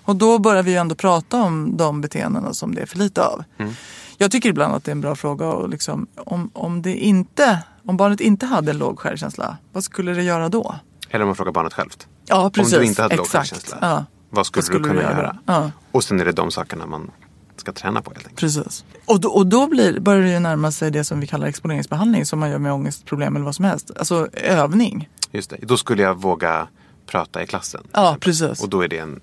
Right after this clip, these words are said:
Speaker 2: en exponeringsterapi som man kan göra
Speaker 1: Just
Speaker 2: för
Speaker 1: det.
Speaker 2: det.
Speaker 1: Och hur ska man göra det? Sen behöver det ju inte vara, alltså jag tänker att man kan tycka att det är jobbigt utan att uppfylla kraven för en, eller kraven, men definitionen av en social ångestproblematik.
Speaker 2: Nej, nej, nej, just det.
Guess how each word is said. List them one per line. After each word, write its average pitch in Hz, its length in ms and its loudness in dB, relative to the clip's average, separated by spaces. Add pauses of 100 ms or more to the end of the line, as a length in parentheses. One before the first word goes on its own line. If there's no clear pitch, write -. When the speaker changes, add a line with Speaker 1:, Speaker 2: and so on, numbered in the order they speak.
Speaker 2:
en 78 320 -14
exponeringsterapi - 920 -12
som - 180 -16
man - 80 -16
kan - 180 -20
göra 170 80 -4
Speaker 1:
Just 151 200 -2
Speaker 2:
för - 60 -6
Speaker 1:
det. - 80 -10
Speaker 2:
det. - 60 -16 (300)
Speaker 1:
Och 151 100 -4
hur 160 240 2
ska 147 180 -4
man - 160 2
göra - 320 0
det? - 300 -4 (260)
Sen 180 200 2
behöver 185 220 6
det 185 40 6
ju 185 60 6
inte 165 180 0
vara, 151 360 4
alltså 156 160 -2
jag 151 100 0
tänker 156 220 0
att 151 60 -4
man 147 140 -2
kan 147 160 -4
tycka 156 220 0
att 147 60 -2
det 151 100 0
är 151 40 0
jobbigt 160 420 2
utan 151 260 0
att 147 140 -4
uppfylla 151 440 -2
kraven 143 440 -2
för 147 120 -2
en, 147 220 0 (640)
eller 135 200 -2
kraven, 139 500 2
men 143 320 2 (140)
definitionen 151 800 0
av 143 120 2
en 147 80 0
social 147 460 0
ångestproblematik. 160 1400 -2
Speaker 2:
Nej, 139 100 6
nej, 110 120 4
nej, 85 180 -6
just 110 120 -6
det. - 60 -14